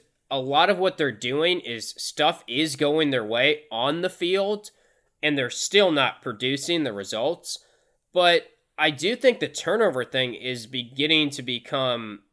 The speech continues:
more and more sustainable the more they do it, because I know the stats say that since twenty seventeen, they're, like, second in the entire nation out of every team that can qualify in terms of,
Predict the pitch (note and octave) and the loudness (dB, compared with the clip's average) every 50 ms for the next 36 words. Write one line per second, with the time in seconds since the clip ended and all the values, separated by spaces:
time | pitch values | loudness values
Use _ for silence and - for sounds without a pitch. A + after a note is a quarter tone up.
0 | _ _ A#2 A#2 B2+ D#3 F3+ F#3 E3 D3 C#3+ D3+ D3 C3+ B2 - - A2+ - - | _ _ -8 -2 0 4 4 6 4 4 4 2 0 0 -2 -4 -6 -4 -2 2
1 | D3 E3+ G3+ F#3+ C#3+ A#2+ A2 G2+ A2+ A2 A#2+ C#3 C#3+ C#3+ B2 A2+ G#2 F#2+ G2+ D3+ | 4 4 4 4 0 -4 -6 -6 -8 -6 -2 0 0 0 0 -2 -4 -2 -2 0
2 | E3 C#3 G2 - _ - A#2+ A2+ - C3+ B2 A2+ G2+ - - - _ _ _ - | 0 -2 -2 -6 _ -12 -12 -8 -6 -6 -6 -6 -6 -10 -14 -14 _ _ _ -6
3 | A#2 B2+ C#3+ D#3 D3+ C3+ A#2+ - - - D#3 D3 C3+ B2 - - - - - _ | -4 -2 0 0 0 -2 -4 -6 -2 0 2 2 2 0 -2 -6 -10 -10 -10 _
4 | - - - D#3+ D3 C#3 C3+ A#2+ A2+ G#2+ G#2 G2+ _ - - - E3 C#3+ C3+ - | -12 -6 -2 0 0 0 0 -2 -4 -8 -8 -10 _ -10 -6 -4 -4 -4 -4 -6
5 | - - E3 E3 D3+ C3+ B2 - F3 D3+ B2+ A2+ G2+ - D#3+ E3 D#3 C#3 B2 A2 | -4 -2 0 0 0 0 0 0 0 0 0 -2 -4 0 0 2 2 2 0 -4
6 | A2 G#2+ G2+ G2+ G2 - - - - E3 D3+ - D3 C3+ C3 B2 A#2 A#2 A2+ A2 | -6 -4 -4 -6 -6 -4 -4 -2 0 -2 0 -2 -4 -4 -4 -4 -6 -6 -6 -6
7 | G#2 - C3+ A#2+ A2+ G2+ G2 A2+ B2+ C#3+ C#3 C3 - G#2 F2 F2+ F2+ F2 _ _ | -4 -2 0 0 0 -2 -2 -2 -4 -4 -4 -4 -8 -10 -10 -12 -12 -16 _ _
8 | _ _ _ _ _ _ - A2+ A#2+ A#2+ A2+ C3 C3+ B2 B2+ A#2+ - - C#3+ C3+ | _ _ _ _ _ _ -6 -4 -4 -2 -2 -4 -4 -4 -4 -6 -4 -4 -4 -2
9 | B2+ A#2+ A2 G2+ - - A#2 - - C3 C#3 C3+ C3+ A#2+ G2+ - - G2+ F2+ F2+ | -2 -4 -6 -8 -8 -10 -14 -8 -6 -2 0 0 0 0 -2 -4 -6 -6 -6 -4
10 | F2+ F#2 F2+ E2+ - A2 G#2+ G2+ - B2+ A#2+ A2+ G#2+ G2 G2+ G2+ F#2+ F#2 F#2 - | -4 -4 -6 -6 -8 -12 -14 -10 -8 -6 -6 -6 -8 -10 -10 -10 -10 -10 -14 -20